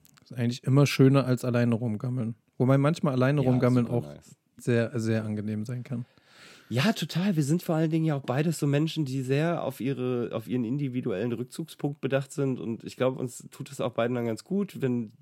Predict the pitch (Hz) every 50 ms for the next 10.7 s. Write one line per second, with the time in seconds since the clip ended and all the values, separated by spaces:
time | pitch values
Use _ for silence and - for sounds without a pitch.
0 | 139 _ - - - 123 107 120 113 - 127 120 120 - 123 120 117 107 - 123
1 | 139 139 139 131 - - 123 110 98 90 - - - 117 117 - 110 101 107 107
2 | 107 104 127 151 156 147 135 - 143 131 127 127 - 113 107 - - 107 107 -
3 | - 110 107 104 110 120 151 165 151 151 143 131 120 143 151 139 131 - - 120
4 | 123 117 - 135 120 117 - - 110 107 113 110 113 127 120 127 117 - - 113
5 | 113 110 - 117 107 - - 110 107 104 110 104 95 110 107 110 107 90 107 107
6 | 104 110 110 - - - - - - - _ _ - - 120 131 151 170 165 143
7 | 139 135 131 127 131 127 - 135 123 120 113 117 117 117 110 113 107 98 - -
8 | 107 - - 110 - 120 131 127 131 123 123 120 117 117 - - - 120 117 113
9 | - - 104 104 104 101 - - - 113 82 82 104 107 104 101 104 98 73 92
10 | 98 92 - _ - - 98 101 104 101 95 92 92